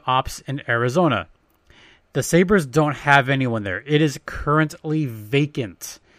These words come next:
And Chayka would be a good candidate for that president of hockey ops, and he could be extremely helpful right alongside Kevin Adams.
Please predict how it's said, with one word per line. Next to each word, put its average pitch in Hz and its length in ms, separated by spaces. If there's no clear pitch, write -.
And 123 260
Chayka 170 580
would 151 400
be 202 140
a 180 80
good 143 320
candidate 147 640
for 135 240
that 131 160
president 127 500
of 117 160
hockey 120 340
ops, 117 440
and 123 160
he 120 80
could 151 260
be 139 300
extremely 156 800
helpful 120 600
right 131 180
alongside 117 560
Kevin 113 280
Adams. 98 400